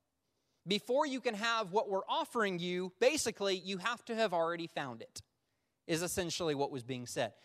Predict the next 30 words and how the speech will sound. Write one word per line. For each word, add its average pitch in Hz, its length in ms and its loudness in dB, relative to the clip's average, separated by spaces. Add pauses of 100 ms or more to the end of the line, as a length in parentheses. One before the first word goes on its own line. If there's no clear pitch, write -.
(220)
Jesus 226 400 2
came 190 220 -4
with 156 100 -2
a 151 60 0
very 170 180 0
different 165 260 -8
approach - 520 -4 (200)
to 143 140 0
evangelism. 120 680 -4 (300)
And 170 120 0
we 190 100 2
see 226 240 -4
that 196 200 4
starting 180 300 2
here 180 180 -4
in 160 80 -4
verse 160 300 -2
one. 151 300 0 (200)
I'm, 160 180 -4
I'm 156 120 -4
finally 170 300 2
getting 143 260 0
into, 120 440 -4
uh, 110 120 -4 (360)
into 131 300 -6 (120)
Matthew 123 360 -4
here. 117 200 -10 (400)
Into 175 220 -2
verse 151 300 2
one. 175 320 2